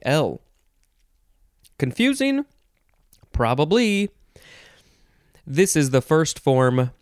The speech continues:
noun from the thirteenth century, one A, advice given especially as a result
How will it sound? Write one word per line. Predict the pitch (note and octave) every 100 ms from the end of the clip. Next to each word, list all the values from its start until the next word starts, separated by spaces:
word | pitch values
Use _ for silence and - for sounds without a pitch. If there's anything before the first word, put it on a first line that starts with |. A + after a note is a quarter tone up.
| _ _ _
noun | B2+ B2 B2 C3+ D3+ D#3+ E3+ F3 -
from | - - D3 D#3 D3
the | C#3+
thirteenth | D3 D3 D3 C3+
century, | - B2+ A#2+ A#2 A#2 A2+ A#2 _ _
one | - A#2 C3+ C3+
A, | A#2+ A#2 A2+ - _ _ _ _ _
advice | C#3 C3 A#2+ E3 A3 - - C#3
given | B2+ E3 A#2 A#2+ C#3+
especially | - A#2+ - D3 E3+ F3+ F3+ F3+
as | - C#3
a | C#3
result | C#3 A#2+ B2+ C3